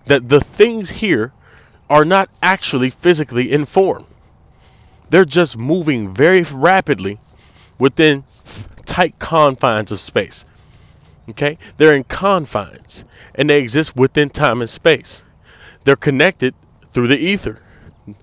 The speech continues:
None of the things physically are really separate from each other at all. They just exist in relationship to each other, which means they exist within the boundaries. Okay? So this is nothing except energy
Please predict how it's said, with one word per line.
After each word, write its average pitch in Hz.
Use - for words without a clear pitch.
None 160
of 170
the 139
things 156
physically 143
are 123
really 131
separate 175
from 123
each 123
other 113
at 127
all. 147
They 160
just 180
exist 143
in 139
relationship 131
to 113
each 107
other, 143
which -
means 151
they 151
exist 135
within 123
the 113
boundaries. 110
Okay? 190
So 190
this 185
is 139
nothing 135
except 120
energy 139